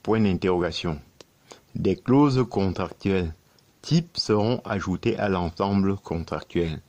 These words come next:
Il s'agit d'un texte standard dont le modèle est fourni par la Commission européenne et que les parties s'engagent à respecter pour sécuriser et ce transfert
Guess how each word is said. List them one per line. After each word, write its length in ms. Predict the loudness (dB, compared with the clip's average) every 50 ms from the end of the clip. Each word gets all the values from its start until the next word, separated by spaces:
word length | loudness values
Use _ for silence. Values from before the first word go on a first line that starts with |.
| _ -20 _ _ _ _ _ -20 -20 _ _ _ _ _ _ -2
Il 200 | 0 0 0 0
s'agit 420 | -2 -2 -2 0 0 0 0 0
d'un 220 | 0 0 0 -2
texte 460 | 0 0 -2 -2 -2 -4 -10 -6 -4 -4 -4 -4 -10 -14
standard 840 | -14 -12 -6 -4 -2 -2 0 0 0 -2 -2 -2 -4 -6 -8 -12 -18 _ _ _ _ _ _ _ _ _ -6
dont 240 | -2 -2 0 2 2
le 140 | 2 4
modèle 600 | 4 4 4 4 2 2 2 2 2 2 0 0 -2 -2
est 140 | -2 -2
fourni 460 | -2 -2 -4 -2 0 2 2 2 2 2
par 260 | 0 -4 -4 -2 -2
la 120 | -4 -4
Commission 680 | -4 -4 -2 -2 -2 -2 -4 -4 -4 -4 -4 -4 -6 -8 -8 _
européenne 760 | 0 2 2 2 2 2 0 0 0 2 2 0 0 0 -2 -4 _ _ -20 -20 -20 -20 -20 _ _ _
et 120 | -4 -4 -2
que 140 | 0 0
les 160 | 2 2 2 2
parties 400 | 0 -2 -2 -2 -4 -6 -8 -4
s'engagent 580 | -4 -2 -2 0 0 0 0 -2 -2 -4 -6 -6
à 120 | -4 -2
respecter 580 | -2 -4 -4 -4 -6 -6 -6 -6 _ -4 -4 -4
pour 300 | -2 -2 -4 -4 -2 -2
sécuriser 760 | -4 -4 -4 -4 -4 -2 -2 -2 -2 0 0 0 -2 -2 -4 -6
et 120 | -6 -6 -6 _ _ _ _ _ _ _ _ _ _ _ -20 -20 _ _ _ _
ce 180 | -18 -10 -4 -4
transfert 800 | -4 -4 -4 -4 -4 -4 -4 -2 0 0 0 0 0 -2 -4